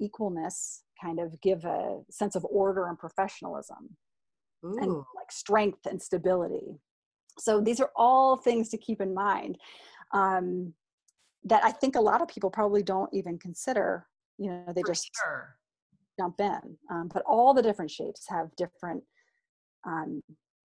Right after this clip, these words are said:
Speaker 1: feelings that they evoke. And,
Speaker 2: So
Speaker 1: um,
Speaker 2: when you say to me, like, um, shapes, colors, f-, like, typeface, like, the fonts,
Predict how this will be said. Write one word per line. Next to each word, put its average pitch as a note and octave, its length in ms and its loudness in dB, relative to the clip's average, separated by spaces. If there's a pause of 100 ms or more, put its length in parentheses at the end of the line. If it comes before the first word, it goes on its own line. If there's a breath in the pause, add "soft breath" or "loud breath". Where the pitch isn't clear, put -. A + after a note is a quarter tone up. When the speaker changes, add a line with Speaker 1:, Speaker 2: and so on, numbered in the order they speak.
(160)
Speaker 1:
feelings G3 380 2
that E3 160 -6
they D#3+ 120 -2
evoke. D#3 480 -6 (320)
And, F3 280 -6
Speaker 2:
So C#4 320 -4
Speaker 1:
um, F3 120 -10
Speaker 2:
when C#4+ 180 -2
you D#4+ 260 2
say F#4 240 -4
to - 140 -4
me, B3+ 160 0
like, F#3 400 -4 (320)
um, E3 640 2 (800)
shapes, - 800 0
colors, A3+ 1040 2 (380)
f-, - 260 -20
like, G#3+ 300 0
typeface, A#3+ 600 2
like, F#3 180 -2
the F3 60 -2
fonts, G3 560 2